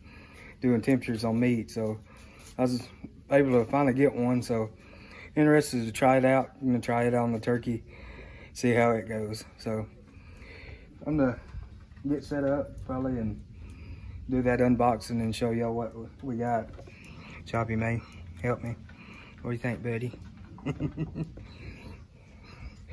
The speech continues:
Oh, I need to change his clothes for y'all too. So I gotta do that. So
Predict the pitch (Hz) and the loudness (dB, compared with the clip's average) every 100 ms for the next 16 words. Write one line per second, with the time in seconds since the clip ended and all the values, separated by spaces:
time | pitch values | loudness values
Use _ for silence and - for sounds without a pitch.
0 | - - 147 185 143 117 131 143 117 107 | -14 2 8 8 8 6 4 4 2 0
1 | - - - - - - - 151 147 139 | -10 -20 -18 -18 -16 -2 4 6 6 2
2 | - 151 165 123 - 113 113 110 139 127 | 4 6 6 2 0 0 2 0 0 0
3 | 104 104 - - - - - 110 104 117 | -2 -8 -18 -20 -20 -10 -4 -2 -2 -2
4 | 123 123 131 123 120 107 - - | 0 2 4 4 4 2 -4 -8